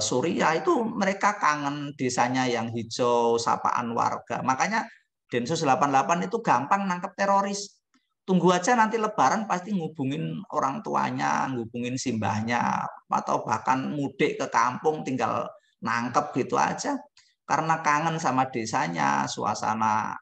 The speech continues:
tetangga, eh, hidup bersama. Ya karena habitat kita itu habitat culture, habitat budaya sebetulnya.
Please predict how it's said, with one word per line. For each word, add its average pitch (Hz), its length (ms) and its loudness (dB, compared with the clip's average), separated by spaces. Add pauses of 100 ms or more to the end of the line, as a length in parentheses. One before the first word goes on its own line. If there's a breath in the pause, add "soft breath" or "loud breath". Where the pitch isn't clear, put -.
tetangga, 131 920 -2
eh, 110 260 -10 (120)
hidup 113 240 -6
bersama. 85 560 -2 (560 loud breath)
Ya 147 160 2
karena 156 480 4
habitat 135 580 0
kita 127 220 -6
itu 117 240 -6
habitat 135 560 -4
culture, 156 560 -2
habitat 104 560 -6
budaya 117 560 0
sebetulnya. 104 720 -6